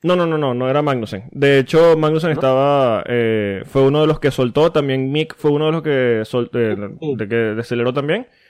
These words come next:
Speaker 1: y Ocon lo
Speaker 2: Sí.
Speaker 1: adelantó en pleno incidente.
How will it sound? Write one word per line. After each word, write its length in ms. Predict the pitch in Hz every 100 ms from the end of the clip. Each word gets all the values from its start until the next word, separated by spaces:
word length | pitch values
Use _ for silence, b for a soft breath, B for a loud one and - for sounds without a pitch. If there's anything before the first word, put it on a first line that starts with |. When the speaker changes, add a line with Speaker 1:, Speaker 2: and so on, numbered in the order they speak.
| b b
Speaker 1:
y 160 | 151 143
Ocon 300 | 135 139 143
lo 80 | 151
Speaker 2:
Sí. 40 |
Speaker 1:
adelantó 500 | 143 123 104 120 - _ _ _ _
en 160 | 127 127
pleno 240 | 113 123 123
incidente. 440 | 117 113 101 71